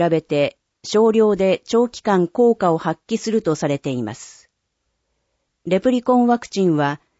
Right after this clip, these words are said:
医薬品の安全に関する法令等に基づき、国の薬事食品衛生審議会の審議により、他のワクチンと同様に有効性や安全性が確認された上で、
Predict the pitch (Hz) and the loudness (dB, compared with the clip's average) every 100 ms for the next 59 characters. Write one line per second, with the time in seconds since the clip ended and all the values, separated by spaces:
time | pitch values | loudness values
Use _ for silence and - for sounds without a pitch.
0 | _ _ - 214 233 - 233 226 226 - | _ _ -4 -2 -2 -4 0 0 0 0
1 | 214 226 240 233 226 226 226 - 220 185 | -2 0 2 2 0 -2 -2 -2 -4 -2
2 | 208 214 208 214 208 208 190 170 160 156 | 2 2 2 0 0 0 2 2 0 -2
3 | 160 160 - 131 - _ _ _ _ _ | -6 -10 -10 -12 -12 _ _ _ _ _
4 | _ _ _ - 202 208 185 170 - _ | _ _ _ -4 -2 0 2 0 -4 _
5 | - 220 220 208 160 151 - 185 - - | -6 -6 -4 -6 -4 -4 -6 -8 -6 -2
6 | 240 233 220 220 - 226 220 226 220 220 | -2 0 -2 -2 0 0 0 -2 0 0
7 | 214 190 175 165 165 220 214 196 175 156 | 0 0 2 0 -2 -2 -2 0 0 0
8 | 143 139 143 - _ _ _ _ _ _ | 0 -2 -6 -8 _ _ _ _ _ _
9 | 190 247 247 240 240 - - 196 175 170 | -2 0 2 0 -2 -6 -4 -2 -2 -2
10 | 185 196 185 180 175 165 - 175 214 220 | 0 0 2 2 2 2 0 0 0 2
11 | 220 214 214 202 196 190 170 202 214 214 | 0 0 -2 -2 0 -2 0 -2 0 -2
12 | 202 208 196 190 185 175 226 233 233 220 | -2 -2 -2 -2 -2 -4 0 0 0 0
13 | 220 214 214 208 208 147 139 139 | -2 -2 -2 0 0 0 -2 -4